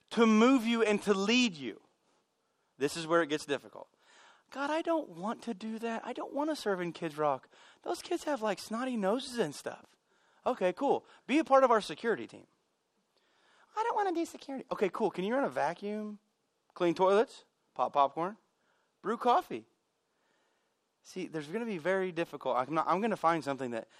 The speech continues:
that you like to do. I know some people that really like to use Windex. Hey, we have a job for you. Would you let the Spirit lead you in twenty twenty, more in your life?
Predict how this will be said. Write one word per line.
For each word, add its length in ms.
that 100
you 160
like 180
to 80
do. 240
I 60
know 100
some 140
people 220
that 100
really 180
like 160
to 80
use 140
Windex. 640
Hey, 240
we 100
have 220
a 40
job 300
for 120
you. 240
Would 200
you 100
let 180
the 100
Spirit 460
lead 260
you 260
in 260
twenty 300
twenty, 340
more 300
in 120
your 120
life? 520